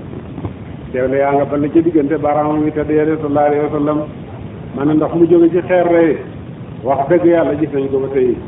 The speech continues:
Waaye ndox mu ball ci, ci jóge ci diggante baaraam, diggante yàpp ak caas, ndox di fa ball ñi, nit ñi di ca naan, di ca woggi seeni gëlëm,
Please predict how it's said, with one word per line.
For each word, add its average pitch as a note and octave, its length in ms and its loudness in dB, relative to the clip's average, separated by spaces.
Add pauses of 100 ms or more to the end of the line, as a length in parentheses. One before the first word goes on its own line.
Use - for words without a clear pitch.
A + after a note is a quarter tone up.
(340)
Waaye C3 220 2
ndox C#3+ 160 0
mu D3+ 200 -2
ball D3 280 -2
ci, D#3 280 2 (560)
ci D3+ 320 2 (340)
jóge D3+ 260 2
ci E3 280 6
diggante D3+ 440 2
baaraam, C3 420 0 (640)
diggante C#3 340 -2
yàpp C#3 220 0
ak D3 80 -4 (100)
caas, D3 240 0 (560)
ndox D3 220 -2
di D3 80 -2
fa D3+ 120 -4
ball D3 220 0
ñi, D3+ 280 4
nit D3 240 2
ñi D3 100 2
di D3 100 0
ca D3 120 0
naan, D3+ 280 4
di D3 120 2
ca D3+ 100 2
woggi D3+ 240 0
seeni D3+ 240 4
gëlëm, D3+ 340 4